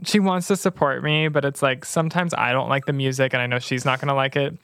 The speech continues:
This concert's really weird. It's just a bunch of child prodigy pianists who, like, are playing, like, literally there's, like, eight different pianists who are playing in a row. So I was like, "You know what? Maybe this will inspire."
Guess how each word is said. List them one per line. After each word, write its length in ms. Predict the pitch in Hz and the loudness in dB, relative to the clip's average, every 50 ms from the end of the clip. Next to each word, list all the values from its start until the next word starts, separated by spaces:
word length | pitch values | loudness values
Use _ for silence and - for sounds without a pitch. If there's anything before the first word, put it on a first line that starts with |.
| - - _ _ | -20 -20 _ _
This 160 | 156 151 - | 0 0 2
concert's 400 | - 175 170 160 170 165 151 - | 2 0 0 0 0 -2 0 0
really 180 | 143 139 143 139 | 0 2 2 0
weird. 340 | 127 123 120 120 123 127 127 | 0 0 0 0 0 0 -2
It's 140 | 127 - | -4 -4
just 220 | - - 127 - 151 | -4 -4 -2 0 0
a 40 | 139 | 0
bunch 340 | 131 123 120 123 127 - | 0 0 -2 -2 0 0
of 280 | 131 127 117 120 - - _ _ _ _ _ _ _ _ _ _ _ _ _ _ _ _ _ _ _ _ _ _ _ _ _ _ _ _ _ _ _ _ _ _ _ _ | 0 0 -2 -4 -10 -16 _ _ _ _ _ _ _ _ _ _ _ _ _ _ _ _ _ _ _ _ _ _ _ _ _ _ _ _ _ _ _ _ _ _ _ _
child 520 | - - - 135 127 127 127 131 135 139 - | -8 -2 0 0 0 2 0 -2 -4 -8 -10
prodigy 600 | - - 143 131 127 135 139 135 - 139 131 127 | -2 0 0 0 0 -2 -6 -2 0 0 0 0
pianists 1040 | 135 - - - 139 123 117 120 127 131 143 151 147 - - - - - - - 185 - - - | -2 -4 -2 -2 0 0 2 0 0 0 0 -2 -4 -8 -10 -10 -10 -8 -8 -10 -12 -14 -12 -4
who, 200 | - 147 139 135 | -2 -2 0 2
like, 240 | 127 123 123 - - 131 135 135 - _ _ _ _ _ _ _ _ _ | 2 0 0 0 -4 -12 -14 -16 -18 _ _ _ _ _ _ _ _ _
are 220 | 127 127 131 127 127 | -2 0 0 0 -2
playing, 880 | 131 - - - 143 127 123 123 123 127 127 127 127 131 135 135 139 - _ _ _ _ | -4 -8 -2 0 2 2 2 0 0 -2 -4 -4 -4 -4 -6 -8 -10 -14 _ _ _ _
like, 220 | 127 127 127 131 | -2 -2 -2 -2
literally 380 | - 156 156 156 170 170 170 165 | 0 0 2 2 2 2 0 0
there's, 260 | 147 143 135 135 131 | 0 0 0 0 0
like, 260 | - 131 127 - - - | 0 -2 -2 -4 -6 -2
eight 240 | - 143 139 135 139 | 0 0 0 0 0
different 320 | - 135 - - 135 123 | -2 -2 0 0 -2 -2
pianists 340 | - - 131 123 123 - - | 0 -2 -2 -2 -2 -6 -2
who 80 | - 127 | -2 -2
are 60 | 127 | -2
playing 160 | - 127 131 123 | 0 -2 -2 -2
in 60 | - | -2
a 60 | - | -2
row. 220 | - - - - | -2 -2 -2 -2
So 200 | 139 - - 165 | -4 -2 0 0
I 20 | 160 | 0
was 120 | 160 156 | 0 0
like, 180 | 170 165 - - - - - _ _ | -2 -4 -4 -8 -18 -20 -20 _ _
"You 80 | 175 170 | 2 2
know 60 | 170 | 2
what? 80 | 170 | 0
Maybe 240 | 156 156 160 156 170 | 0 0 0 0 0
this 180 | 170 175 - - | 0 0 0 0
will 120 | 180 170 | 0 0
inspire." 520 | 156 151 - - - - 131 127 127 123 | 0 -2 -4 -8 -2 -2 0 0 0 -2